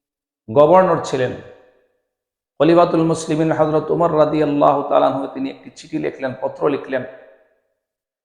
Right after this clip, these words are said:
মদিনায় পত্র লিখে পাঠালেন যে, "খলিফাতুল মুসলিমিন, আমাদের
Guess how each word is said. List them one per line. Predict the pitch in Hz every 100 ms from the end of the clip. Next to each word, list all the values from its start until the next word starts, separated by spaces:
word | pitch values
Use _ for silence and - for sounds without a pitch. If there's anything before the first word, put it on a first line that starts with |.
| -
মদিনায় | 123 151 151 147 143 -
পত্র | 139 180
লিখে | 170 160
পাঠালেন | 151 143 151 151 - - - - _ _ _ _ _ _ _
যে, | -
"খলিফাতুল | 123 151 156 160 160 160
মুসলিমিন, | 160 - 165 180 170 - - - _ _ _ _ _ _ -
আমাদের | 143 156